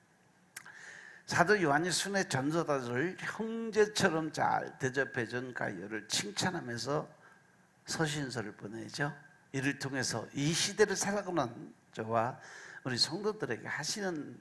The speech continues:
하나님의 말씀이 무엇인지, 또 하나님이 직접 우리에게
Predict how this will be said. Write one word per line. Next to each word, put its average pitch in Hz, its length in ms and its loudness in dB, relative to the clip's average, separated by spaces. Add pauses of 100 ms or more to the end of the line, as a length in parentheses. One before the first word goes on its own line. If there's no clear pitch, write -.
하나님의 202 500 -2
말씀이 139 480 -4
무엇인지, 110 840 -10 (1300)
또 143 420 6 (600)
하나님이 180 320 10
직접 170 360 2
우리에게 143 560 0